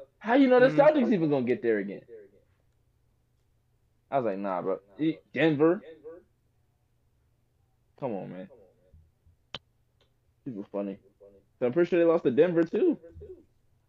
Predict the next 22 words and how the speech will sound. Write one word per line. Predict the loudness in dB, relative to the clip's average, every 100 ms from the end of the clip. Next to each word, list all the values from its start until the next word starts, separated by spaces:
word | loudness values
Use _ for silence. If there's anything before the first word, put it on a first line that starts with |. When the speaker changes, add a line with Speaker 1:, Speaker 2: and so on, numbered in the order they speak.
| _ _ _ _ _ _ _ _ _ _ _ _ _ _ _ _ -4
Speaker 1:
I |
think | -2 2
they |
lost | 2 0 -2
to |
the | -8
Pelicans, | 0 2 2 0 -6 -2
Speaker 2:
I |
Speaker 1:
Denver, | 0 0
Speaker 2:
should've | 2 0 0
took | -2
Speaker 1:
Golden | 0 0
Speaker 2:
a | -4
shot. |
Speaker 1:
State, | -6 -6 -6
Speaker 2:
I |
was | -6
Speaker 1:
and | -4 -2 -4
Speaker 2:
trying. | -10 -18 -20 -20 -20 _ -10
Speaker 1:
Phoenix. | -8 -8 -12 _ _ -20 -20 _ _ _ _ _ _ _ _ _ _ _ _ _ _ _ _ _ _ _ _ -20 _ -14 -14 -18 -20 -20 -20 -20 -18 -16 -16 -18 -20 -16
Speaker 2:
Yeah, | -10 -8 -8
man. | -8 -8 -10